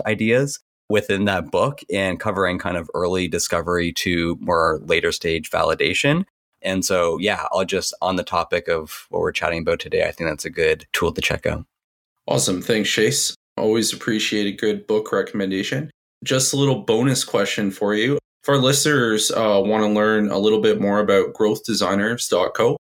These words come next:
Speaker 2: can you just give a few sentences on what it's about and how they can sign up or join?
Speaker 1: Yeah, absolutely. So you can check out growth designers dot co,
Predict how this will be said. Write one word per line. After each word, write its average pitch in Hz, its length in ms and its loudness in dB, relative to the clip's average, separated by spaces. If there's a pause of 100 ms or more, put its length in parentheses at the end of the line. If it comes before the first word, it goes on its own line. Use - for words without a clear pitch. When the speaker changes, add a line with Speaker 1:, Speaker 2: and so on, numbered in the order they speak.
(160)
Speaker 2:
can 117 120 0
you 107 80 2
just - 220 0
give 110 120 0
a 110 60 -2
few 107 220 -2
sentences 123 640 2
on 104 180 2
what 104 140 2
it's - 160 -2
about 131 300 4
and 95 340 0
how 110 140 0
they 104 100 2
can 104 160 -4
sign 104 300 2
up 131 220 0
or 98 60 -2
join? 147 380 2 (840)
Speaker 1:
Yeah, 139 420 0
absolutely. 120 640 0
So - 120 -2
you 123 80 0
can 123 120 0
check 127 240 -4
out 135 160 2
growth 107 280 0
designers 104 680 2
dot 95 220 0
co, 92 440 0